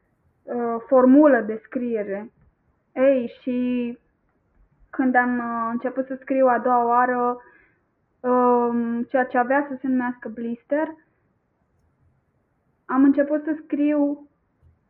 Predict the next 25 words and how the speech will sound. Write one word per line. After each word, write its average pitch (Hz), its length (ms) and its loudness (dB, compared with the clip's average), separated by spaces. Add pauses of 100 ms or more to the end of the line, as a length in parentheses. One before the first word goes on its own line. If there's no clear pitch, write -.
(160)
asumându-mi 285 1120 6
că - 180 0
eu 277 460 2
scriu, 226 440 -8 (800)
despre 277 680 0
mine 294 560 8
scriu 254 520 -8 (540)
și - 180 -8
despre 277 420 -2
ceea 302 240 -2
ce 294 180 -8
eu 277 480 2
văd 190 340 -10 (100)
și - 300 -10
eu 269 160 2 (160)
simt, 247 480 -10 (260)
eu 254 300 2
aud 226 400 -4 (840)
și - 320 -10
eu 262 100 2
trec 247 320 -8
prin 233 200 -8
filtrul 247 760 -2 (100)
meu 233 380 -6
propriu 240 640 -6